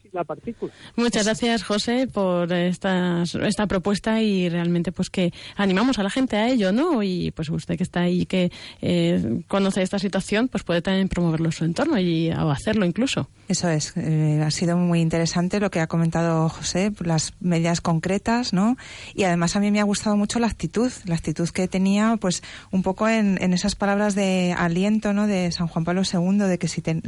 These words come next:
Speaker 3: compartimos un sueño, ¿no?, de un,
Speaker 2: Ujú.
Speaker 3: de un mundo de paz.
Speaker 2: Es verdad.
Speaker 3: Eso ha sido muy bonito.
Speaker 2: Bueno, a ver si nos da tiempo todas las llamadas. Tenemos ahora a Dora de Madrid.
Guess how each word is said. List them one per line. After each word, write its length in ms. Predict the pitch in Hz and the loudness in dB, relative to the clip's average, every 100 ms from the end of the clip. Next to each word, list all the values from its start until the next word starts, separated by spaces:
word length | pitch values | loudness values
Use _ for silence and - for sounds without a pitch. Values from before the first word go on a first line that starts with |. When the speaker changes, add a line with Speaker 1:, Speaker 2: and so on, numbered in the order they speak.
| - | -2
Speaker 3:
compartimos 480 | 165 165 180 208 208 | 0 0 0 2 2
un 80 | |
sueño, 420 | 180 - 175 160 147 | 0 0 2 2 2
¿no?, 160 | 202 220 | 2 2
de 60 | |
un, 200 | 175 170 | 2 2
Speaker 2:
Ujú. 140 | 190 165 | 2 2
Speaker 3:
de 60 | |
un 60 | 170 | 2
mundo 180 | 175 170 | 2 2
de 140 | 156 | 0
paz. 280 | 143 127 - | 0 -4 -2
Speaker 2:
Es 100 | 214 | 0
verdad. 240 | 208 165 180 | 2 2 0
Speaker 3:
Eso 140 | 175 | -2
ha 100 | 185 | -2
sido 240 | 175 185 175 | -2 -2 0
muy 140 | 170 | 0
bonito. 400 | 156 139 127 131 | 0 -2 -6 -6
Speaker 2:
Bueno, 280 | 202 202 185 | 0 2 2
a 40 | 180 | 2
ver 100 | 196 | 2
si 100 | 233 | 2
nos 160 | 214 | 0
da 140 | 208 208 | 2 0
tiempo 260 | 220 226 214 | 0 0 0
todas 200 | 214 208 | 0 0
las 160 | 202 | 0
llamadas. 600 | 196 202 254 294 330 339 | 2 2 2 2 2 0
Tenemos 340 | - 196 214 233 | -2 -2 0 0
ahora 180 | 247 254 | 2 2
a 60 | |
Dora 240 | 196 269 262 | 2 2 2
de 80 | |
Madrid. 400 | 196 185 226 269 | 2 2 2 2